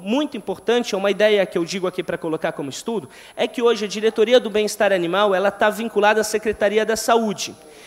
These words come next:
Isso foi uma adoção que nós tivemos no município, mas em outros lugares ela tá vinculada à questão ambiental, como é a questão de Curitiba. Eu vou até pedir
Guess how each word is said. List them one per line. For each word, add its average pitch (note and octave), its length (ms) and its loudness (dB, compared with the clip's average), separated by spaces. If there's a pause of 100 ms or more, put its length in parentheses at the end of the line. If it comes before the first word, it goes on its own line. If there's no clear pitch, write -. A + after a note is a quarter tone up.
(100)
Isso C4 300 -4
foi B3 160 -2
uma A#3+ 120 0
adoção B3 440 0
que B3+ 160 -4
nós B3 340 0
tivemos G#3 440 -2
no G3+ 40 -2
município, F#3+ 540 -6 (260)
mas C4 320 2
em C#4+ 80 2
outros A#3 380 2
lugares F#3+ 560 2
ela G#3 160 2
tá G#3 140 -2
vinculada G#3 520 0
à G#3+ 40 0
questão G#3 440 -4
ambiental, G#3 760 0 (320)
como A#3 280 4
é A#3 60 4
a A3 80 2
questão A3 420 2
de G#3+ 140 -4
Curitiba. A3 760 -2 (460)
Eu F#3 140 0
vou A3 160 0
até A#3 240 -4
pedir A#3 480 -10